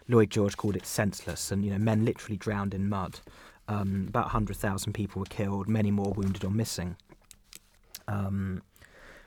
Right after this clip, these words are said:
and, uh, again, this is, you know, this sort of contributes to, as we've talked about, Siegfried Sassoon's protests against the way the war's being conducted.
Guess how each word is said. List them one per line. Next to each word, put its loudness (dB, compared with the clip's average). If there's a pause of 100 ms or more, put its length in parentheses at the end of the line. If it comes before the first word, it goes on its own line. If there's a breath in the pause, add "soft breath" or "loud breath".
(100)
and, 4
uh, 0
again, 4
this -4
is, -4 (800)
you -4
know, 0
this 0
sort -2
of 2
contributes 0
to, 4 (220)
as 2
we've 2
talked 0
about, 0
Siegfried 0
Sassoon's 4
protests 0
against -2
the -2
way 2
the -2
war's -2
being 0
conducted. -4